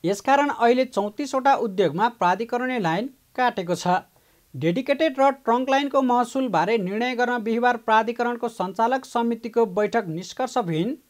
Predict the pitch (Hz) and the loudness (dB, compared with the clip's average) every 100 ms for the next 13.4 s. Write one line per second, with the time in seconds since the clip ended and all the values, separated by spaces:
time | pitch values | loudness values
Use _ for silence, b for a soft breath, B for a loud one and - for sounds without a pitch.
0 | _ 277 226 175 165 175 185 - b b | _ -2 -2 -2 0 2 0 -2 b b
1 | b b b - 135 208 214 294 226 208 | b b b -6 0 0 2 2 0 -6
2 | - 269 269 262 285 262 220 220 151 233 | -2 -2 0 0 0 2 2 2 -2 -6
3 | 247 190 190 233 247 247 254 220 180 220 | -4 0 0 0 -2 -2 -2 -2 -2 -4
4 | 233 254 233 233 170 226 - 180 170 226 | 0 0 0 -2 -4 -4 -6 -8 0 0
5 | 233 247 240 233 180 160 156 208 330 _ | 2 0 0 0 -2 -2 -2 -2 -4 _
6 | - 262 196 175 160 180 185 b b b | -4 0 2 2 4 2 2 b b b
7 | 170 185 262 285 294 294 - 220 277 277 | 0 2 2 2 -2 -4 -2 -2 0 -2
8 | 277 285 - 226 247 269 165 - 185 185 | 0 0 0 -2 0 0 2 0 -2 0
9 | 233 240 247 254 170 196 269 269 240 226 | 2 2 -2 -4 -6 -2 -2 0 0 4
10 | 196 160 220 262 b b - 170 190 247 | 4 4 0 -2 b b -6 -4 2 4
11 | 233 247 240 147 175 240 240 277 269 226 | 4 2 -2 -4 0 0 2 -2 -2 2
12 | 240 233 220 220 220 220 214 208 202 190 | 2 2 0 0 0 -2 -2 0 0 0
13 | - 156 175 277 | -4 -4 -2 -2